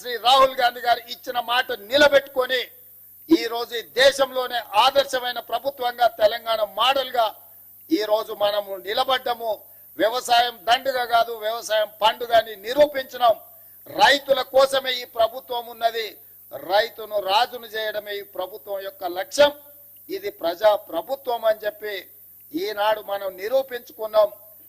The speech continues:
ఇవాళ దేశంలోనే మనం తలెత్తుకునే విధంగా ఈ కార్యక్రమం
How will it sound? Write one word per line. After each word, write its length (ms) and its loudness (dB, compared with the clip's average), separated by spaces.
ఇవాళ 320 4
దేశంలోనే 720 -2
మనం 180 -10
తలెత్తుకునే 680 -2
విధంగా 380 0
ఈ 140 -8
కార్యక్రమం 680 0